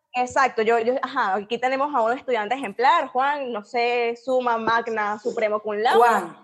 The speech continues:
Speaker 1: en la central, pero, pero yo estoy segura de que si él igualito no hubiera sacado esas notas, no fuera menos profesional de lo que es ahorita, o,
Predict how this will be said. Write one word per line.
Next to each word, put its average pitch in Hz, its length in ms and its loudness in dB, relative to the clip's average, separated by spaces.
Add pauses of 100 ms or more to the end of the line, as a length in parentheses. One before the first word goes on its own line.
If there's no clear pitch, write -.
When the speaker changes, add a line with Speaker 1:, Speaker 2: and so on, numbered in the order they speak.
(200)
Speaker 1:
en 240 120 -4
la 247 100 -2
central, 294 400 -2
pero, 254 140 -4 (480)
pero 277 160 4
yo 254 100 0
estoy 330 180 -6
segura 330 640 2 (340)
de 240 180 0
que 269 80 -2
si 269 180 -4
él 269 240 2
igualito 285 500 -2
no 233 100 -2
hubiera 262 180 -2
sacado 233 340 0
esas 277 240 -10
notas, 214 480 -4 (100)
no 262 140 0
fuera 269 500 2 (240)
menos 277 680 -2
profesional 240 600 -2
de 208 60 -2
lo 208 140 4
que 208 100 -2
es 208 100 -4
ahorita, 214 500 0
o, - 40 -4